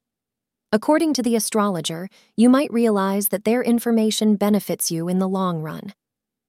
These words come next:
The opportunity to kick off your shoes, relax, and spend time with the people who are important to you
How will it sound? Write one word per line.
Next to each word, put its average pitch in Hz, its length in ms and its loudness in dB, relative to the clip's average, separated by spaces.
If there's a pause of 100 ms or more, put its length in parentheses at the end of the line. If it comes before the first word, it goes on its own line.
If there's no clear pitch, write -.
(180)
The 214 100 4
opportunity 214 640 2
to 185 100 -4
kick - 260 -6
off 214 220 -2
your 202 120 -2
shoes, 220 580 -2 (260)
relax, 214 680 -2 (340)
and 214 120 6
spend 262 320 0
time 226 320 0
with 214 120 0
the 214 80 -2
people 226 360 -4
who 208 120 0
are 196 100 0
important 220 560 -2
to 202 100 -4
you 175 280 -4